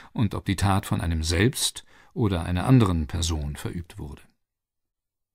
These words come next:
Sexuelles Fehlverhalten, Ehebruch begehen. Die vier verbalen Nichttugenden sind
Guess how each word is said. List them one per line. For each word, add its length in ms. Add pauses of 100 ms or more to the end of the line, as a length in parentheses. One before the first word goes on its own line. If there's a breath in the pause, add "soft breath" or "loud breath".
(580)
Sexuelles 560
Fehlverhalten, 920 (1120 soft breath)
Ehebruch 640
begehen. 420 (3250)
Die 260
vier 600
verbalen 680
Nichttugenden 800
sind 640